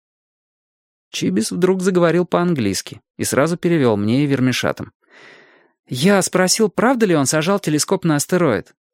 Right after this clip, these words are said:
Футурум ответил тоже по-английски.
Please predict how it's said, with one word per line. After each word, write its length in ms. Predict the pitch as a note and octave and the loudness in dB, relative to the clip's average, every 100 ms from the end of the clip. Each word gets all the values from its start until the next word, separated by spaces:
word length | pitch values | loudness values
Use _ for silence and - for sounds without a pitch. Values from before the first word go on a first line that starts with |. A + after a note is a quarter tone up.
| _ _ _ _ _ _ _ | _ _ _ _ _ _ _
Футурум 540 | - - F#2 G#2 C#3 | -16 -8 0 2 2
ответил 400 | E3+ F3+ F3 G3 | 2 -2 0 -2
тоже 320 | - D#3 C3 | 2 0 0
по-английски. 720 | B2 B2 A#2+ A2+ G#2+ - - | -2 -2 0 0 -2 -4 -12